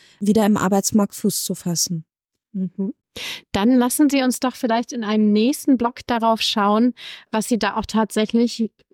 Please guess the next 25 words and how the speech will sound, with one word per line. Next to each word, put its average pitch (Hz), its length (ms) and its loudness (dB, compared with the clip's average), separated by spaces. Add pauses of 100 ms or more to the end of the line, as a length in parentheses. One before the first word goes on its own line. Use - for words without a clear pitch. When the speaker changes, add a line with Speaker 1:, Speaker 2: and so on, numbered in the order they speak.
Speaker 2:
natürlich 190 400 0
nicht 208 200 0
allein, 185 400 4
Sie 208 160 2
haben 190 160 2
eine 185 160 2
große 220 340 0
Behörde 202 380 0
mit 202 160 2
vielen 240 280 2
Mitarbeitenden, 196 800 0 (480)
was 190 160 -4
Sie 240 80 0
da 190 200 0
auch 196 100 -4
bewegen 202 520 4
können 156 320 0
auf 147 220 -4
der 151 200 -4
Strecke, - 460 -4
auch - 140 -6
vielleicht 170 340 -2
strukturell. 156 800 -6 (640)
Dann, 190 280 2
äh, 190 340 0